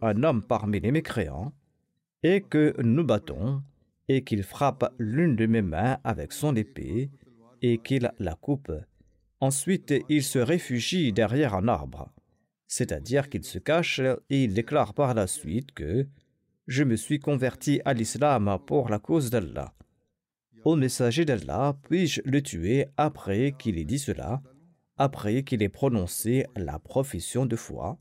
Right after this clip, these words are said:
Le saint prophète Mohammed sallallahu alayhi wa sallam a déclaré, « Ne le tue pas. » Migdad a ajouté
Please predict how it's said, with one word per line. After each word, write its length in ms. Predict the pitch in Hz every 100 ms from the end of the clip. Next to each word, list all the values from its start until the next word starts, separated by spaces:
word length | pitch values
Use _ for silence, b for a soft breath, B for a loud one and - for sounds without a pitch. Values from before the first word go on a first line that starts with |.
| _ _ _ _ _ _ _ _ _ _ _ _ _ 147
Le 160 | 131 113
saint 220 | - 131
prophète 580 | - 113 - 123 165 123
Mohammed 580 | 113 - 98 123 120 -
sallallahu 600 | - - 139 85 73 117 120
alayhi 120 | 58
wa 80 | 55
sallam 540 | - 117 104 76 71
a 160 | 85 58
déclaré, « 640 | 76 135 110 - - 101 - _ _ _ _ 117
Ne 120 | 117
le 120 | 139 170
tue 200 | 131 120
pas. » 320 | 87 65 - _ _ _ _ _ _ _ _ _ 120 123 123 131 127 131 135 131 123 _ _ _ _ _ _ _ _ _ _ _ _ _ _
Migdad 640 | 135 110 123 131 90 110 -
a 220 | 113 -
ajouté 500 | 143 123 110 131 139